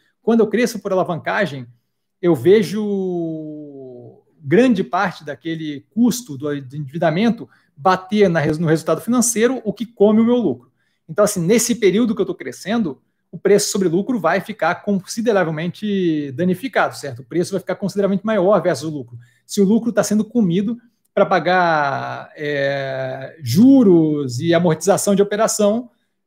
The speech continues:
pra poder crescer naquela velocidade. Então, assim, o lucro, o preço sobre lucro é algo que deveria ser visto, se for visto,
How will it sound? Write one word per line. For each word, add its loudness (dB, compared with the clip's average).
pra 4
poder 2
crescer -2
naquela -2
velocidade. -4
Então, -10
assim, -10
o -4
lucro, 0
o -6
preço 0
sobre -2
lucro -2
é 4
algo 0
que -8
deveria 4
ser -2
visto, -4
se -4
for -2
visto, -4